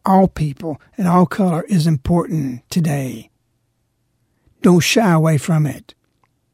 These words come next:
I don't care what people th-, say I think. I believe Christ is the answer, no matter who you are. And then we all become light,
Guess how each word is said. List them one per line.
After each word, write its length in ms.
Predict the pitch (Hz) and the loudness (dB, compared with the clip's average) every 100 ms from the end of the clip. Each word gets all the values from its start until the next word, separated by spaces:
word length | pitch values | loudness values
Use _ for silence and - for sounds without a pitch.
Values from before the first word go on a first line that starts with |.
| _ _ _ _ _ _ _ _ _ _ - | _ _ _ _ _ _ _ _ _ _ -4
I 100 | 220 | -2
don't 120 | 170 | 0
care 100 | 175 | 0
what 240 | 175 - | -2 -2
people 200 | - 170 | -4 -4
th-, 360 | 147 185 175 180 | -4 -4 -6 -6
say 300 | - 202 160 | -6 -2 -2
I 100 | 143 | -2
think. 480 | 131 165 156 262 - _ _ _ _ _ _ _ _ _ - | -8 -8 -6 -6 -10 _ _ _ _ _ _ _ _ _ -4
I 120 | 175 | 0
believe 460 | 156 151 143 139 - _ - | 4 4 2 0 -6 _ -4
Christ 420 | 208 175 170 202 | 2 4 2 0
is 140 | 160 | 0
the 140 | 185 160 | 2 0
answer, 440 | 147 - 170 170 _ _ _ - | 0 -2 -6 -8 _ _ _ 2
no 80 | |
matter 240 | 165 160 156 | 4 4 2
who 220 | - 233 | 4 6
you 280 | 180 135 120 | 6 4 -2
are. 320 | 117 - - _ _ _ _ _ _ _ _ - | -8 -12 -18 _ _ _ _ _ _ _ _ -2
And 140 | 175 | 4
then 80 | 185 | 6
we 140 | 180 - | 6 4
all 200 | 185 185 | 2 2
become 380 | 160 165 147 | 2 0 -2
light, 460 | 147 127 131 - | -4 -8 -12 -16